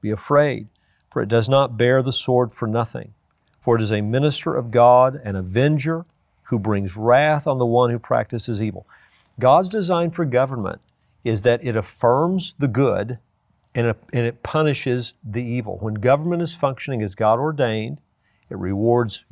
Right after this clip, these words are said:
good behavior, it punishes evil behavior. So as long as that's what the government represents, the church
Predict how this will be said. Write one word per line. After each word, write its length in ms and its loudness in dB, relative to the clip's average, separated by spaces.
good 200 0
behavior, 540 0
it 140 -10
punishes 580 -2
evil 280 0
behavior. 520 -8
So 580 2
as 200 -4
long 480 4
as 140 0
that's 280 2
what 120 -4
the 60 -6
government 460 -2
represents, 880 -4
the 60 -8
church 600 -4